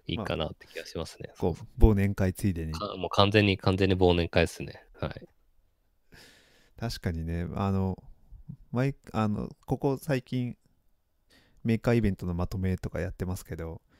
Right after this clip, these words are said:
Speaker 1: はい。
Speaker 2: まあ、最後はエヌティー香川っていう。
Speaker 1: そう。
Speaker 2: エヌティー香川とハックデーがいつも毎つ-、あの、
Speaker 1: うん。
Speaker 2: 同じ日で、
Speaker 1: はいはいはい。
Speaker 2: その二つで、なんかイベントが、年は閉まるっ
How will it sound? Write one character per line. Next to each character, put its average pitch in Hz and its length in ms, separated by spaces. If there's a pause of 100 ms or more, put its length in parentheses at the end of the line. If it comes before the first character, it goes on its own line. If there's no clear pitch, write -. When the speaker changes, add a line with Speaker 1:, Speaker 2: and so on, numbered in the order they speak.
Speaker 1:
は - 140
い。 - 40
Speaker 2:
ま - 20
あ、 - 40
最 156 240
後 85 140
は - 180 (180)
エ 104 100
ヌ 95 100
テ - 140
ィ 85 100
ー - 20
香 92 180
川 - 160
っ - 20 (100)
て 85 80
い 80 160
う。 - 160 (540)
Speaker 1:
そ - 360 (380)
う。 131 40
Speaker 2:
エ 131 40
ヌ 135 120
テ - 80
ィ 139 100
ー 123 40
香 131 120
川 113 120
と - 200
ハ - 140
ッ - 120
ク 120 80
デ 87 160
ー - 20
が 87 120
い 87 60
つ - 120
も 82 300
毎 101 180
つ-、 - 140 (100)
あ 90 80
の、 87 120
Speaker 1:
う 87 100
ん。 - 20
Speaker 2:
同 98 100
じ 95 120
日 95 140
で、 87 80
Speaker 1:
は 80 60
い - 20
は - 20
い - 420
は 92 60
い。 - 20
Speaker 2:
そ 123 80
の 117 80 (200)
二 - 20
つ 120 180
で、 85 240 (380)
な 92 100
ん - 20
か 85 100
イ 92 120
ベ 92 100
ン 90 100
ト 87 100
が、 85 180 (520)
年 95 200
は 80 100
閉 - 200
ま 82 120
る - 80
っ - 20